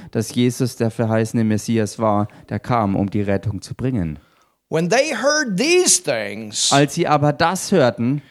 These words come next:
Speaker 2: they were cut to the heart.
Speaker 1: schnitt es ihnen ins Herz.
Speaker 2: So literally, when, when he said this,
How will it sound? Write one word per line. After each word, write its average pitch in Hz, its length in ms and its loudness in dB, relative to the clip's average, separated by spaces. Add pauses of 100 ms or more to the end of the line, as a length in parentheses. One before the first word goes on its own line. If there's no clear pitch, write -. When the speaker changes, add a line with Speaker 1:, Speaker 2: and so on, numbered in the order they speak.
(100)
Speaker 2:
they 240 200 4
were 190 140 -4
cut 285 540 0
to 240 100 4
the 196 180 2
heart. 220 600 2
Speaker 1:
schnitt 196 360 2
es 196 220 -4
ihnen 165 260 2
ins 151 280 -2
Herz. 151 460 0 (1600)
Speaker 2:
So 208 300 2
literally, 233 760 2
when, 180 280 0 (180)
when 196 160 0
he 262 300 2
said 294 440 0
this, 233 280 0